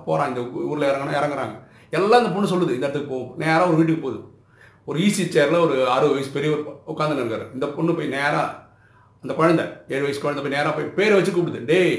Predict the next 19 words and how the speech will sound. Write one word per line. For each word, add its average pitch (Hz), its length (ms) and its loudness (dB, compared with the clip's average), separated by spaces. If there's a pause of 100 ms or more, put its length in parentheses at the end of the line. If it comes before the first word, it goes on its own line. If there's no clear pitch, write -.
(720)
உன் 160 120 -2
அம்மா 156 280 2
வந்திருக்கான்டான்னு." 143 600 0
அதாவது 135 240 0 (160)
இவங்களுக்கு 160 280 0
அம்மாவா 160 340 4
இருந்திருக்கான் 156 360 0
போன 151 140 0
வீட்டுல. 147 160 -2
அவன் 143 280 0 (200)
ஷாக் 160 240 0
ஆயிட்டாரு, 135 240 2
"ஏழு 160 160 4
வயசு 151 160 2
குழந்தை 160 280 0
கூப்பிடுதேன்னு." 147 480 -4 (1300)
உடனே 160 280 0 (600)
உன் 156 240 2
ஒய்ஃப் 156 180 0